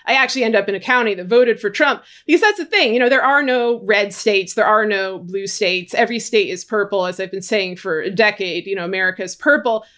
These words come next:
like a bruise because we are held together, uh, you know, in our pain.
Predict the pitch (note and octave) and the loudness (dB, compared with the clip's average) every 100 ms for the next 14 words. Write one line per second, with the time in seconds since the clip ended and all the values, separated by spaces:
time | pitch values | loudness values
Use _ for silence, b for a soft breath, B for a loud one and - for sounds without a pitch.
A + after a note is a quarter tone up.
0 | B C#4 C4 B3+ G3 C#4+ G4+ G#3+ - A#3+ | B 0 2 2 0 0 2 2 -2 -2
1 | B3+ A#3+ C4+ B3 C4+ C4 B3+ A#3+ A3+ A3+ | -2 0 0 2 2 0 0 2 2 2
2 | A3 b b b B3 A3 F#3+ G#3 A#3 G3 | -2 b b b 0 2 2 0 0 0
3 | F#3 B3+ B3+ A#3 G#3 G#3+ D#4 E4+ A3+ D#3 | 2 2 4 2 0 -2 2 2 2 0